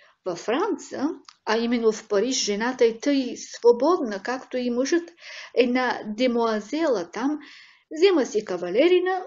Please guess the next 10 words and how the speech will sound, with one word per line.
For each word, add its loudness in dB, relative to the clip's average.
когото 0
обикнала, -2
па 2
се 0
разхожда 0
с -8
него -2
където 0
си -12
ще. -6